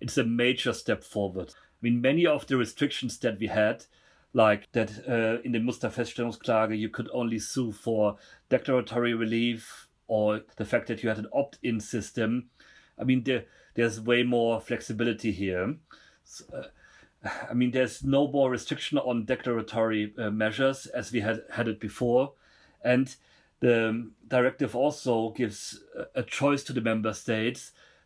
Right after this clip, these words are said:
to provide at the national level either, uh, an opt-in system or even an opt-out system. So I don't think that is where the, the German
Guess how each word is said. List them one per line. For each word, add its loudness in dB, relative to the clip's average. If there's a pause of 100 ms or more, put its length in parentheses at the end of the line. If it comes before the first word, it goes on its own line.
to 0
provide 2
at -4
the -4
national 0
level 0
either, 2 (280)
uh, -2
an -4
opt-in 0
system -2
or 4
even -2
an 0
opt-out 0
system. -6
So 0 (380)
I 0
don't 4
think -2
that 0
is -6
where 2
the, 0
the -2
German 0